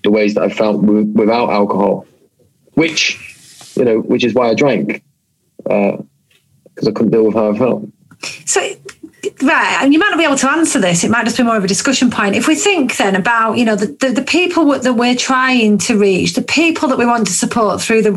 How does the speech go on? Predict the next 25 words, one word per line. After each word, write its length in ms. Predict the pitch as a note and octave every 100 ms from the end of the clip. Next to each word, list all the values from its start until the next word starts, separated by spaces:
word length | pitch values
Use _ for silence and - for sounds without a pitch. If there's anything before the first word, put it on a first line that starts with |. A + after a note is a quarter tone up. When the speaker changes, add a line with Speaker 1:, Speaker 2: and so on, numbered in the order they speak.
| -
Speaker 2:
work 360 | G#3+ A#3+ A3 G#3
that 100 | G3
we're 80 |
doing 300 | G3 G#3 G3+
with 160 | G3+ G3
nacoa, 440 | G3+ E3+ A3 G3+
whether 180 | G3+ G3+
they 140 | G3+ G3+
be 100 | G3+
children 480 | - C4 C4 B3
or 100 | F3+
adult 380 | F3+ G#3 A#3 G#3+
children 300 | - A3 G#3+
or 140 | A3 B3+
even 180 | D#4
the 80 | D#4+
parents 520 | - D4 C4+ B3 A3
themselves, 520 | A#3 A3 B3+ A#3 G3 -
to 60 |
recognise 640 | G#3 G#3 G#3 G3 F#3 F3+ F3+
that 100 | -
this 180 | G3+
is 100 | G3+
an 100 | G#3
issue. 440 | G#3+ G#3 - F3